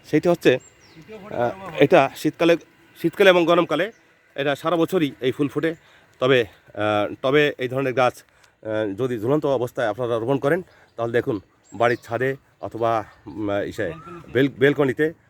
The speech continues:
অথবা, উম, ঘরের, উম, বারান্দার, বারান্দায় যদি রাখেন, ছায়াযুক্ত জা-, স্থানে যদি রাখেন, তাতেও কিন্তু গাছ, আহ, এটা কিন্তু, উম, হয়ে যাবে। এই গাছ, আহ, আপনার, উম, বিশেষ কোনো যত্ন নেওয়া লাগবে না।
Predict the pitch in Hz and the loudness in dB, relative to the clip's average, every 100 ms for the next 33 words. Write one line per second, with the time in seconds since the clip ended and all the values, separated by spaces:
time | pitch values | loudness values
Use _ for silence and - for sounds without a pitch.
0 | _ - - 127 120 - - 95 101 101 | _ -16 -4 -2 -2 -4 -16 -12 -6 -6
1 | 98 - - _ _ 104 113 135 127 - | -6 -10 -20 _ _ -8 0 0 0 -6
2 | - 104 107 95 71 80 71 - 82 87 | -16 -10 -8 -8 -12 -14 -14 -16 -12 0
3 | 120 143 135 110 - - - 127 135 131 | 2 2 0 -4 -14 -18 -4 -2 0 0
4 | 127 117 165 - 135 139 143 156 135 123 | 0 0 -4 -2 0 0 -2 -4 -4 -6
5 | - 139 139 135 123 175 - - - 131 | -6 -2 0 0 0 -2 -6 -16 -8 -4
6 | 190 190 160 156 - - - - - 127 | -2 0 4 4 2 -4 -14 -14 -6 -2
7 | 127 131 147 143 135 131 101 - 113 117 | -2 -2 -4 -4 -6 -8 -8 -10 -4 -2
8 | 110 - 76 52 95 151 156 180 135 127 | -2 -4 -10 -10 0 2 4 2 2 -2
9 | - - - - - - 117 113 110 135 | -4 -16 -20 -20 -10 -2 0 0 -2 -2
10 | 110 - - 95 95 92 85 - - - | -2 -8 -16 -10 -8 -8 -10 -16 -20 -20
11 | - 123 147 - 135 123 101 101 123 131 | -8 -4 -2 0 0 0 -4 -4 -2 -2
12 | 123 127 131 123 180 | 0 2 2 0 -2